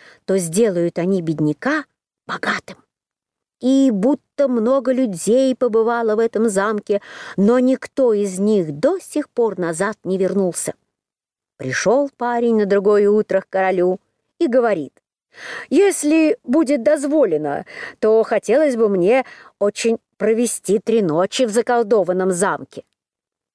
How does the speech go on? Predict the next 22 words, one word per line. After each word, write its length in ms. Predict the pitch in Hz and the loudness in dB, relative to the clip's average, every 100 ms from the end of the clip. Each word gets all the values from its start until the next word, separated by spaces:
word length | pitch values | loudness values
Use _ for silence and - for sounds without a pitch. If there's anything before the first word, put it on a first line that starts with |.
| _ _ _ | _ _ _
Посмотрел 720 | 180 - 151 151 - 175 277 | -6 -2 -2 -2 -2 0 0
на 120 | 262 202 | 2 2
него 340 | 202 190 190 | 2 2 0
король, 600 | - 196 202 185 170 160 - _ _ _ _ | 0 -2 2 2 0 -2 -10 _ _ _ _
и 120 | 240 | -8
так 260 | 226 262 247 | -4 -4 -4
как 180 | - 220 _ | -6 -8 _
парень 400 | 233 214 196 202 | -4 -2 -2 0
ему 260 | 208 208 | 0 0
понравился, 880 | 190 180 190 254 359 202 151 - - - _ _ _ _ - _ | 0 -2 0 0 0 -2 -4 -8 -10 -12 _ _ _ _ -20 _
то 180 | - 330 | -2 -2
сказал 600 | - 349 294 220 147 127 | -2 -4 -2 -2 -2 -6
он: 120 | 117 - _ _ _ _ _ - - - - - - | -8 -14 _ _ _ _ _ -20 -18 -16 -16 -16 -6
«Вдобавок 1080 | 185 170 196 165 214 320 233 170 160 - - _ _ | -4 -2 -2 -2 -2 -2 0 -2 -4 -12 -20 _ _
ты 180 | 254 247 | 0 2
можешь 420 | 240 233 220 208 | 2 0 -2 -4
попросить 600 | - 208 214 214 247 - | -4 -2 -2 -2 -2 0
у 40 | |
меня 240 | 208 208 220 | 2 2 2
ещё 440 | 214 202 - 233 | 2 0 0 0
три 260 | 226 233 254 | 0 0 2
вещи, 500 | 277 185 - - | 2 2 -4 -12